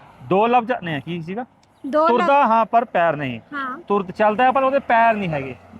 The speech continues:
Speaker 1: ਦੇਵਾਂ ਸਭ ਨੂੰ ਜਾਨ।
Speaker 2: ਜੀ।
Speaker 1: ਸਾਰਿਆਂ ਨੂੰ ਜਾਨ ਦਿੰਦਾ ਹੈ, ਮਤਲਬ ਉਹਦੇ ਬਿਨਾਂ ਇਨਸਾਨ ਦੀ ਜ਼ਿੰਦਗੀ ਹੈ ਹੀ ਨਹੀਂ।
Speaker 2: ਬਿਲਕੁਲ ਵੀ ਨਹੀਂ ਹੈਗੀ।
Speaker 1: ਕੁਦਰਤ।
Speaker 2: ਹੂੰ।
Speaker 1: ਹਨਾ? ਤੇ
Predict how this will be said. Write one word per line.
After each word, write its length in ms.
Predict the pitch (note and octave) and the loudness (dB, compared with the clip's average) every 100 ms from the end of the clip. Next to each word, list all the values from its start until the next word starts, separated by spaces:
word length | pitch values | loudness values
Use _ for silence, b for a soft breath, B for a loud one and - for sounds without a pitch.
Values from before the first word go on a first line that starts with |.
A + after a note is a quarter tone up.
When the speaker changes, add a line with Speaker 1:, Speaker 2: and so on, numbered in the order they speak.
| - - D#3 | -20 -20 -4
Speaker 1:
ਦੇਵਾਂ 480 | G#3+ B3+ C#4 C#4+ C#4+ | 0 2 4 4 2
ਸਭ 200 | - G3+ A3 | 2 -2 0
ਨੂੰ 220 | A#3 G3 | -4 0
ਜਾਨ। 400 | E3+ D#3 C3+ B2+ | 2 4 2 -4
Speaker 2:
ਜੀ। 420 | C4+ C#4 C#4 - - | -8 -8 -10 -12 -2
Speaker 1:
ਸਾਰਿਆਂ 260 | F#3 A#3 | 2 2
ਨੂੰ 160 | C4+ A#3+ | 0 -2
ਜਾਨ 260 | G3 F#3+ F3+ | 0 2 0
ਦਿੰਦਾ 240 | F#3 F#3 | -4 -2
ਹੈ, 40 | |
ਮਤਲਬ 200 | F#3+ A3 | -2 -2
ਉਹਦੇ 440 | A#3 G3+ G3 G#3+ A#3+ | -4 -4 -4 -2 -4
ਬਿਨਾਂ 400 | G3+ G3 G3+ G3+ | -2 2 4 2
ਇਨਸਾਨ 360 | G3+ F3 F#3 | -2 -2 -2
ਦੀ 80 | F#3+ | -2
ਜ਼ਿੰਦਗੀ 340 | F3 E3+ F#3 F3 | -6 -6 -4 -2
ਹੈ 80 | |
ਹੀ 120 | D3+ D3+ | -2 -2
ਨਹੀਂ। 120 | A#2 - - - | -4 -10 -20 -6
Speaker 2:
ਬਿਲਕੁਲ 380 | C#4+ D4+ A4 A4 | -4 0 2 2
ਵੀ 140 | A4 | 2
ਨਹੀਂ 180 | G#4 G4 | 0 -2
ਹੈਗੀ। 260 | D4 D4+ C4+ | -6 -12 -4
Speaker 1:
ਕੁਦਰਤ। 300 | F3 F3 F3+ - _ _ _ _ _ _ - | -2 0 0 -4 _ _ _ _ _ _ -12
Speaker 2:
ਹੂੰ। 300 | C#4 D#4 C4+ - | -12 -12 -16 -6
Speaker 1:
ਹਨਾ? 140 | D3+ F3+ - _ _ _ - | -4 -4 -8 _ _ _ -4
ਤੇ 500 | D3+ D3+ D3+ D3 | -2 0 -2 -4